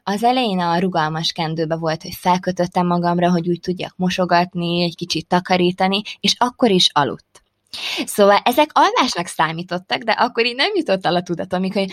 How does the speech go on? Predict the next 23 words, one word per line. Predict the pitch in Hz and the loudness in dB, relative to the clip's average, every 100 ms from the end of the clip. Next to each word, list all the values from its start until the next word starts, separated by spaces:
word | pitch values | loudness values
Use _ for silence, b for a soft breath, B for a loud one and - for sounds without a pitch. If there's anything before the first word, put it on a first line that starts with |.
| 285 | -10
„Szandi, | - 233 262 247 | -10 -4 0 0
hát | 165 - | -2 0
ilyenkor | 214 240 175 151 | 2 2 2 -2
is | 156 - | -2 0
alszik, | 156 151 160 - 151 - | 2 4 2 0 -4 0
nyugi, | 185 185 170 - _ _ | 0 0 -2 -12 _ _
alszik.” | 220 170 185 - - B 349 | -4 -4 -6 -12 -12 B -6
Csak | - 240 | -6 -2
amikor | 214 220 240 | -2 -2 -4
így | 240 | -2
letettem | 247 359 392 185 | -2 -2 -4 -4
a | 160 | -8
fészekbe, | - 202 202 214 196 208 202 | -4 -4 -2 0 0 0 0
vagy | 185 160 | 0 -4
a | 170 | -6
kiságyba, | 196 - 196 190 190 185 | -4 0 2 2 0 0
vagy | 165 | -2
bárhova, | 165 240 254 262 | 0 0 0 0
akkor | - 262 269 | 0 -2 -2
ő | 269 | 0
mindig | 277 269 170 151 | 2 2 2 -2
fenn | - 160 147 151 | -6 -4 -4 -4
volt. | 139 160 - | -6 -6 -10